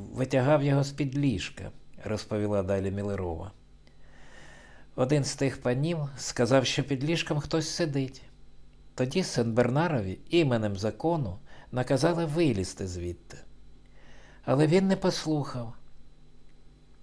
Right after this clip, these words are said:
І його витягли силоміць. Сен-Бернар хотів пожерти їх, потім вискочив у двері і більше не повернувся». Мене також допитували, хто до нас ходить,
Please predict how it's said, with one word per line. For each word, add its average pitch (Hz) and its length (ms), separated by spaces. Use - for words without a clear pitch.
І 110 100
його 104 360
витягли 113 500
силоміць. 104 760
Сен-Бернар 123 720
хотів 127 280
пожерти 127 640
їх, - 300
потім 165 300
вискочив 107 540
у 95 60
двері 135 540
і - 40
більше 127 380
не 143 100
повернувся». 131 800
Мене 101 300
також 123 380
допитували, 123 640
хто 107 220
до 117 120
нас 123 240
ходить, 104 640